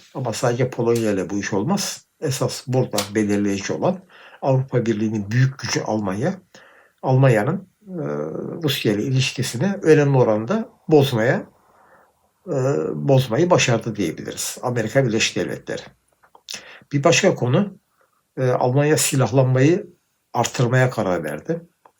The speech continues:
Şimdi Almanya ekonomik gücüne bakılarak silahlı gücü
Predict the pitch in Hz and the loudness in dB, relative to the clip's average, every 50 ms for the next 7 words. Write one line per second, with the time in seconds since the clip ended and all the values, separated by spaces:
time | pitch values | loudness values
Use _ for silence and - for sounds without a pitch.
0 | - _ _ - - 143 135 - - 113 117 123 135 143 135 - - - - 135 | -20 _ _ -10 -6 -2 -2 -2 -2 -2 -2 0 0 0 0 0 -2 -2 0 0
1 | 127 127 127 131 - _ - - _ _ - 131 120 - - 135 127 - - _ | 0 0 -2 -4 -6 _ -20 -20 _ _ -6 -4 -4 -2 0 0 0 -2 -4 _
2 | _ _ _ _ _ _ _ _ _ _ 123 123 117 107 120 120 - - 135 139 | _ _ _ _ _ _ _ _ _ _ -4 -2 0 2 0 0 0 0 0 2
3 | 175 175 147 - - - - - - - - - 135 127 123 107 110 139 156 127 | 2 2 0 -2 -8 -12 -18 -16 -14 -10 -6 -4 -2 0 0 0 0 0 -2 0
4 | 120 113 101 - 131 117 - - | -2 -2 -2 -2 -4 -4 -4 -6